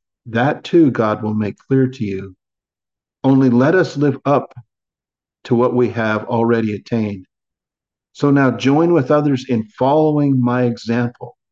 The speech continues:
and take note of those who live according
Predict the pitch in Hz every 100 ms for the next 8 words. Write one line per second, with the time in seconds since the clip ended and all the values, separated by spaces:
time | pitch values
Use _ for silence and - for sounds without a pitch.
0 | _ _ _ _ _ - 101 - 123 117
1 | 123 143 127 - - 127 160 139 110 113
2 | 113 - 117 107 120 127 101 - 113 -
3 | 127 120 107 95 95